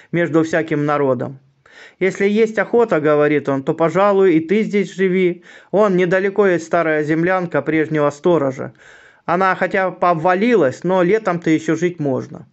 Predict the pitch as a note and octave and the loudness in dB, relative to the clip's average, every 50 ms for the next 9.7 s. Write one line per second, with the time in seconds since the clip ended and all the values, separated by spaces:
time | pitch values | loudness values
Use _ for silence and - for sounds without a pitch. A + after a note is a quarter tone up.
0 | _ _ - G3+ G3 F#3+ G3 - E3+ D3 - D#3+ D3+ - D#3+ D3+ D#3+ D#3 D#3+ E3 | _ _ -2 0 0 0 0 -2 -4 -4 -4 -4 -4 -2 -2 -2 0 0 0 0
1 | F#3+ G#3 G3+ G3+ - _ _ - - - - - - - - _ _ - - G3 | 0 -2 -2 -6 -14 _ _ -20 -20 -20 -20 -20 -20 -20 -20 _ _ -6 -2 0
2 | G#3+ A3 A3+ F#3+ F3 D#3 - - E3+ D#3 D3+ D3+ - - - - D3 E3 G#3 G#3+ | 2 2 2 2 0 0 0 0 0 0 0 -2 -6 -14 -16 -6 -2 0 2 2
3 | F3+ F#3 F3 F3 - - _ - D#3+ F3+ G3 G#3 G#3+ G#3 G3+ F3+ E3 - - _ | 2 0 -2 -2 -6 -18 _ -6 -2 0 2 4 4 2 2 -2 -6 -10 -14 _
4 | - E3+ E3+ F3+ F#3+ G3 F#3+ F#3+ - - - - G3 F#3+ F3 D#3 E3 E3 D#3+ E3 | -6 -4 -2 0 0 0 0 0 -2 -4 -2 0 -2 0 2 2 2 4 4 2
5 | E3 D#3+ G3 G3+ F#3 D#3+ D3 C3+ C#3+ D#3+ D#3 D#3 - D3+ C#3 C#3 D3 C3+ C3+ B2+ | 2 0 0 0 2 0 0 -2 -2 -2 -2 -2 -4 -4 -2 -2 0 0 0 0
6 | A#2+ A#2+ A#2 - - - _ _ _ _ _ - - - - _ _ - A#3 C4+ | -2 -4 -6 -12 -14 -18 _ _ _ _ _ -20 -20 -20 -20 _ _ 0 0 2
7 | C4 C4 A3 G#3 G3 F#3 F3 F#3+ F3+ - G3+ G3 F3 F#3 F3 E3 E3+ - E3 D#3 | 2 2 2 2 2 2 2 0 0 0 -2 0 2 2 2 2 0 -2 -2 0
8 | D#3+ E3+ D#3+ D#3 D3+ D3+ D3 D#3+ D#3 D#3+ D3+ D#3 D3 D#3 D3 C#3+ C#3+ C#3 D3 D3 | 2 2 2 2 2 0 0 -2 -2 -2 -2 -2 0 -2 0 0 -2 -2 -2 -2
9 | C#3+ C#3+ C#3 - D3 C#3+ - C#3 C3 B2+ B2 B2+ - - | -2 -2 0 -2 -2 0 0 0 0 0 -2 -4 -8 -14